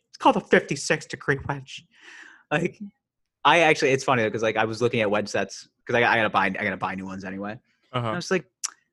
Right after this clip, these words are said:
Speaker 1: "I don't have a fifty-eight degree wedge. I mean a sand wedge." <laughs> Like, I was just, like, I was
Speaker 2: Yeah, yeah.
Speaker 1: saying it to myself. Just like, it's just, ah, but I can
Speaker 2: I don't
Speaker 1: under-,
Speaker 2: know,
Speaker 1: I,
Speaker 2: but
Speaker 1: I get
Speaker 2: part
Speaker 1: the
Speaker 2: of me
Speaker 1: difference.
Speaker 2: wants to become so good at golf that I refer to my wedges by, like,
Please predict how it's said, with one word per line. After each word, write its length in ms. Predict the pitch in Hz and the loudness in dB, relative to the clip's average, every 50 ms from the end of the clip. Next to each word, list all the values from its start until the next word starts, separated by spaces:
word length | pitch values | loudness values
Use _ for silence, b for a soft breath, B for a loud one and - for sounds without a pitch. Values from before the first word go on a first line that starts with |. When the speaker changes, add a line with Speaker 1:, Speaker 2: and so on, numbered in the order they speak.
| _ _ - | _ _ -4
Speaker 1:
"I 40 | 403 | -2
don't 100 | 453 370 | -2 -2
have 120 | 311 220 | -2 -2
a 60 | 190 | -4
fifty-eight 440 | - - - 190 - - 190 170 160 | 0 0 0 0 2 2 0 0 0
degree 220 | - 147 143 156 151 | 0 -2 0 0 2
wedge. 260 | 143 175 151 127 135 - | 2 2 2 2 2 2
I 120 | 151 165 | 4 6
mean 120 | 170 175 | 6 6
a 60 | 165 160 | 6 4
sand 300 | - 180 165 156 151 147 | 4 4 4 6 6 6
wedge." 380 | 143 131 131 120 - - - | 6 6 4 4 2 -2 0
<laughs> 20 | - | 0
Like, 220 | 143 160 185 - | 0 2 4 6
I 40 | 311 | 6
was 100 | 403 - | 6 6
just, 300 | - - 214 196 - - | 6 4 4 4 4 4
like, 120 | 196 180 156 | 4 4 4
I 40 | 165 | 2
was 140 | 196 190 165 | 2 2 4
Speaker 2:
Yeah, 180 | 156 143 123 110 | 4 4 4 2
yeah. 260 | 120 127 123 107 101 | 2 0 0 -2 0
Speaker 1:
saying 240 | - - 139 131 135 | 2 4 4 4 4
it 60 | 131 | 2
to 40 | 139 | 2
myself. 460 | 123 123 120 - 123 110 123 139 - _ _ _ _ _ _ _ _ _ _ _ _ _ _ _ _ _ _ _ - | 0 0 0 2 2 2 2 0 -4 _ _ _ _ _ _ _ _ _ _ _ _ _ _ _ _ _ _ _ -16
Just 220 | 107 101 - - | -16 -14 -8 -6
like, 160 | 104 104 101 - | -6 -6 -6 -10
it's 100 | - - | -14 -16
just, 220 | 107 101 - _ _ - 117 | -16 -16 -16 _ _ -2 0
ah, 420 | 113 113 110 107 101 95 95 92 - _ _ _ _ | 2 4 4 4 4 0 -2 -6 -12 _ _ _ _
but 140 | - 90 - _ _ _ b b b | -14 -14 -14 _ _ _ b b b
I 100 | - 214 | 0 2
can 100 | 247 277 | 2 2
Speaker 2:
I 40 | 220 180 | 0 0
don't 60 | - - | -2 -2
Speaker 1:
under-, 40 | - | -2
Speaker 2:
know, 100 | 233 196 - | -2 -2 -2
Speaker 1:
I, 40 | - - | 0 2
Speaker 2:
but 160 | - 190 - - | 2 2 4 4
Speaker 1:
I 100 | 190 196 | 4 4
get 80 | 220 | 4
Speaker 2:
part 120 | 202 220 254 | 4 2 2
Speaker 1:
the 40 | - | 2
Speaker 2:
of 40 | - | 0
me 60 | 269 | 0
Speaker 1:
difference. 240 | - 92 92 165 165 | 0 -2 -4 -2 0
Speaker 2:
wants 280 | 170 170 170 165 - | 0 0 0 -4 -6
to 80 | - 151 | -8 -8
become 380 | 135 143 131 147 139 135 131 | -8 -6 -4 -4 -6 -6 -4
so 460 | 120 - - - - - 139 143 147 143 | -6 -4 -4 -2 0 0 2 0 0 0
good 180 | 135 143 131 | 0 -2 -2
at 160 | 127 117 113 | -2 -4 -4
golf 420 | - 123 120 117 101 101 - _ _ _ _ _ _ _ _ _ _ _ | -4 -4 -2 -2 -4 -4 -8 _ _ _ _ _ _ _ _ _ _ _
that 120 | 143 143 143 | -2 2 2
I 100 | 139 135 | 4 4
refer 320 | 135 123 - - 156 151 | 2 2 4 6 6 6
to 80 | 147 139 | 6 6
my 120 | 139 131 | 4 2
wedges 460 | 123 123 127 127 127 120 123 120 117 | 2 2 2 0 0 0 -2 -6 -6
by, 180 | 120 127 117 117 | -4 -4 -2 -2
like, 360 | 113 113 117 110 104 98 - | 0 0 -2 -4 -4 -6 -10